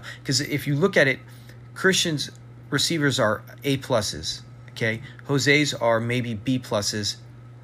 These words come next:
Uh, maybe Lockett might be an A minus, Edelman an A minus, and Bolden, or even if you play Boyd, Boyd's like a B, and Bolden, he could, he could be in there. I don't know where you would put him,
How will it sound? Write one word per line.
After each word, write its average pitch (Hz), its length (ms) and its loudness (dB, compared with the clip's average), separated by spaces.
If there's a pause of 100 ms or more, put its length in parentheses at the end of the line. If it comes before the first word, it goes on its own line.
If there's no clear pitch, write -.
Uh, 135 80 0 (220)
maybe 143 260 2
Lockett 127 420 4
might 135 200 0
be 135 80 -2
an 131 60 0
A 127 100 2
minus, 120 420 0 (320)
Edelman 131 320 2
an - 60 -2
A 123 140 -2
minus, 113 500 -2 (500)
and 104 380 0 (240)
Bolden, 135 360 4
or 131 60 2
even 180 160 4
if 160 80 2
you 135 80 -2
play 127 180 0
Boyd, 107 400 0
Boyd's 113 240 -2
like 110 140 0
a 98 60 -2
B, 110 420 -4 (520)
and 104 260 -2
Bolden, 120 500 2
he 123 220 -4
could, 123 260 0
he 120 220 -4
could 120 200 -2
be 113 140 -4
in 110 140 -2
there. 107 180 0
I 120 80 2
don't 120 100 0
know 117 100 -4
where 113 140 -2
you 107 120 -2
would 104 160 -6
put 110 160 -4
him, 107 280 -4